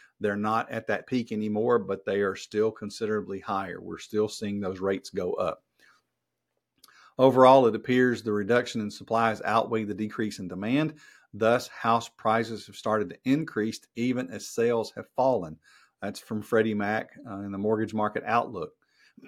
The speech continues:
<clears throat> We say a balanced market is six months of inventory. Currently in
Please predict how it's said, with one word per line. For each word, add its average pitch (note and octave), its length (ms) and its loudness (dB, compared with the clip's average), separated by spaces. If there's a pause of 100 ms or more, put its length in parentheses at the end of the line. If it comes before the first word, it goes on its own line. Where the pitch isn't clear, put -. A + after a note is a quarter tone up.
(220)
<clears throat> - 0 - (2250)
We C3+ 100 4
say D#3 180 8
a C#3 60 8
balanced C3 440 2
market C#3+ 580 4
is A2 600 2
six D3+ 360 -2
months C3 300 0
of A2 140 -4
inventory. F#2+ 680 -6 (720)
Currently C3+ 560 4
in G#2+ 600 -4